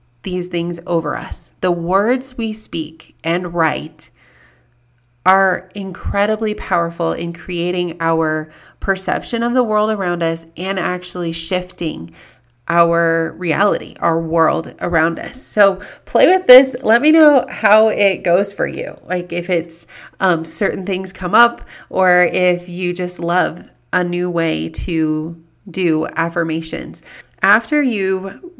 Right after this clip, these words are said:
written out this list, it can be really awesome to go back and read it too, even at a different time of the day. So you can write 'em out maybe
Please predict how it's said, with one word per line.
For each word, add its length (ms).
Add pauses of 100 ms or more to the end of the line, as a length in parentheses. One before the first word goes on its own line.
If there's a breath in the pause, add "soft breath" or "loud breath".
(200)
written 260
out 220
this 240
list, 440 (160)
it 80
can 120
be 140
really 420
awesome 400
to 80
go 120
back 220
and 160
read 220
it 180
too, 440 (280)
even 320
at 120
a 40
different 400
time 300
of 80
the 80
day. 300
So 180
you 60
can 200
write 240
'em 120
out 280
maybe 400